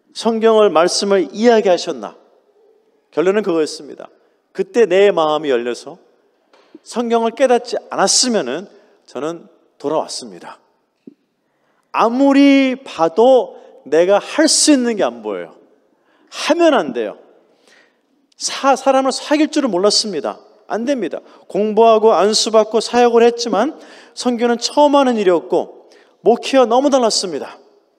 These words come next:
바나투를 탁 갔을 때 거기 있는 사람들이 저를 백인이라 불렀습니다. 여러분, 제가 백인처럼 보입니까?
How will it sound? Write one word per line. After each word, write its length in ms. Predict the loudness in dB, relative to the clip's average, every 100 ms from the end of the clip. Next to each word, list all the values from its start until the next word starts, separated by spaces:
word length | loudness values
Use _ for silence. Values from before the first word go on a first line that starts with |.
| _ _ _ _ _ _ _ _ _ _ _ _ _ _ _ -4
바나투를 480 | -2 -2 -2 -4
탁 240 | -4 -6 -4
갔을 320 | -4 -2 -4
때 380 | 0 0 0 -4 -6
거기 200 | -4 -2
있는 160 | -2 -2
사람들이 420 | 0 -2 -2 -4
저를 380 | -4 -4 -4 -8 -20 _ _ _ _ _ _ -10
백인이라 500 | -8 -6 -4 -2 -2
불렀습니다. 600 | -2 -8 -8 -12 -18 -20 -20 _ _ -10
여러분, 140 | -10 -6
제가 180 | -6 -4
백인처럼 500 | -4 -8 -8 -8 -6
보입니까? 460 | -8 -10 -16 -20